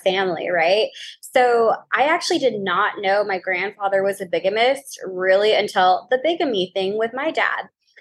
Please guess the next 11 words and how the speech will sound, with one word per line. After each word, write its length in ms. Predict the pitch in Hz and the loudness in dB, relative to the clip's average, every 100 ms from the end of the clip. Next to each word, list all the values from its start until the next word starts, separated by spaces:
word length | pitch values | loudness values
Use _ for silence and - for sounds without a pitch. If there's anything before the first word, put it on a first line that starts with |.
| _ | _
And 260 | - 247 247 | 2 2 2
it 200 | - - | -2 -2
might 400 | 240 240 220 240 | -6 -4 -2 0
have 100 | 294 | 2
been 180 | 392 370 | 2 2
brought 260 | 294 262 | 2 4
up 160 | 254 254 | 2 2
before, 680 | 226 220 - 185 185 233 254 | -4 -4 -6 -4 0 -2 0
but, 100 | 240 | -2
like, 180 | 214 214 - | -2 -4 -4
I 360 | 214 226 226 | -2 0 -2